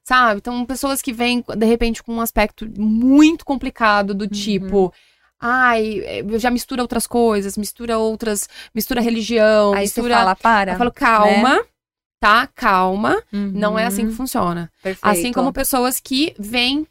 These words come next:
Speaker 1: né, a gente tava falando nos bastidores de um caso recente, que a moça veio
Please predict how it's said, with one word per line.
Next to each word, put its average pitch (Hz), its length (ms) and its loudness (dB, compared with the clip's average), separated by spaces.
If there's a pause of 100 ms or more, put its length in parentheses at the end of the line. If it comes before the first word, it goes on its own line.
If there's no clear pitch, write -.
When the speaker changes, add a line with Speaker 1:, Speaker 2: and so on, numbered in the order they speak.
(120)
Speaker 1:
né, 208 160 -2
a 202 40 -2
gente 202 120 -6
tava 208 160 -6
falando 214 220 -4
nos 202 100 -6
bastidores 202 600 -2
de 202 80 -8
um 226 80 -6
caso 196 480 -2
recente, 202 560 -4
que - 60 -8
a 202 40 -6
moça 202 260 -6
veio 202 480 -2